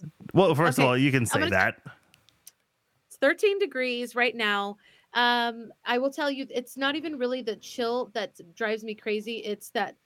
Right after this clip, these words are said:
Speaker 2: the sun had, did not rise this morning until ten fourteen A M, and the sunset was at three thirty-nine P M.
Speaker 1: Oh, Jesus.
Speaker 2: That's what kills me. That's why it looks so dark. Like, it's the same as amount of dark as you, and I am three hours behind you. But yeah.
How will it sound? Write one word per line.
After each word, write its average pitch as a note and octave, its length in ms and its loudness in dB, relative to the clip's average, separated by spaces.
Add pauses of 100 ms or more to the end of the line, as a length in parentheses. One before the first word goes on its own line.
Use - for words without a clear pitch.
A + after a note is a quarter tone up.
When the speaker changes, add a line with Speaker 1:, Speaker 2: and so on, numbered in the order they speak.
(180)
Speaker 2:
the A3 80 -8
sun C4+ 360 -2
had, B3 280 -4
did A#3 120 -4
not B3 200 0
rise B3 320 0
this G#3 200 -8
morning G3 260 -8
until F#3 280 -6
ten A3 300 -6
fourteen G#3 520 -6
A F3 160 -2
M, F#3+ 340 -4 (720)
and A3 160 -2
the G#3+ 60 -2
sunset B3 800 0
was G#3 160 -6
at - 180 -4
three A#3 220 -6
thirty-nine G#3 840 -2 (140)
P F3 180 -12
M. C3 260 -10
Speaker 1:
Oh, - 200 -2
Jesus. A2 300 0
Speaker 2:
That's A#3+ 320 4
what - 140 -10
kills F#3+ 340 -6
me. - 200 -18 (400)
That's B3+ 160 -2
why D#4 60 4
it B3 60 -4
looks C#4+ 160 0
so C4+ 120 2
dark. G#3+ 360 0
Like, G#3+ 160 -4
it's A3+ 120 -8
the A3+ 40 -10
same C4 320 -4
as G#3+ 140 -6
amount A3 220 -2
of G3+ 60 -8
dark G#3+ 240 -2
as G3 120 -12
you, G3+ 180 -4
and F#3+ 140 -8
I G3 120 0
am F#3+ 120 -6
three A#3+ 280 -6
hours F#3+ 480 -2
behind F3 480 -14
you. - 200 -18 (380)
But G#3+ 120 -10
yeah. F#3 240 0